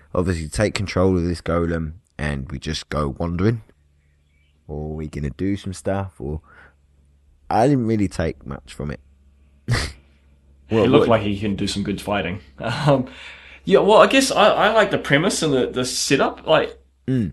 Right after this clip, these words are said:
Speaker 2: I guess
Speaker 1: Yeah,
Speaker 2: there's the
Speaker 1: absolutely.
Speaker 2: Jewish, the Jewish legends about the golem,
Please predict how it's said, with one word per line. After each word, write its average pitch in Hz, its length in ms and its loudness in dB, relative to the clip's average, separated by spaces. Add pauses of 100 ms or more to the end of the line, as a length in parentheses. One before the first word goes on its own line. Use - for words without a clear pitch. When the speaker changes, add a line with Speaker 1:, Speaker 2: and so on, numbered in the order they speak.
(120)
Speaker 2:
I - 140 0
guess 147 220 4
Speaker 1:
Yeah, - 260 0
Speaker 2:
there's 156 160 2
the 139 120 2
Speaker 1:
absolutely. 131 80 -2
Speaker 2:
Jewish, 143 640 0
the 135 180 -2
Jewish - 880 0
legends 160 600 -2
about 160 300 -2
the 160 60 -4
golem, 196 460 -2